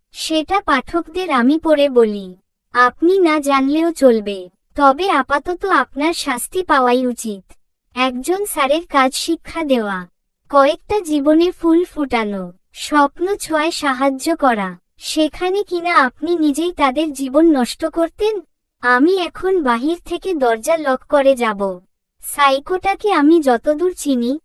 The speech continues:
আজ রাতেই আপনাকে মেরে ফেলবে। না রিয়াজ, প্লিজ আমাকে ছেড়ে যাস না। রিয়াজ দাঁড়া। অতএব কি শুনে কার কথা? রুমে রফিককে একা রেখে দরজা অফ করে দেয় রিয়াজ।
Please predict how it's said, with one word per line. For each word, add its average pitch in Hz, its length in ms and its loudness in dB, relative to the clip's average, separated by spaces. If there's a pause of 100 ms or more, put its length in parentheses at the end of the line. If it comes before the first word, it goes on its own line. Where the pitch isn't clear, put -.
(240)
আজ 262 300 2
রাতেই 294 420 -2
আপনাকে 277 540 -2
মেরে 269 260 0
ফেলবে। 214 460 -4 (600)
না 247 300 0
রিয়াজ, 294 440 -2 (380)
প্লিজ 339 300 -4
আমাকে 311 440 -2
ছেড়ে 285 360 -2
যাস 254 280 0 (100)
না। 196 220 -8 (360)
রিয়াজ 302 480 -2 (100)
দাঁড়া। 233 340 0 (300)
অতএব 302 560 0
কি 370 140 -2
শুনে 330 360 -2
কার 277 260 0
কথা? 214 540 -2 (400)
রুমে 294 440 2
রফিককে 330 560 -4
একা 311 320 -2
রেখে 294 340 -4
দরজা 254 440 2
অফ 262 240 0
করে 294 300 -2
দেয় 247 260 0
রিয়াজ। 214 400 -4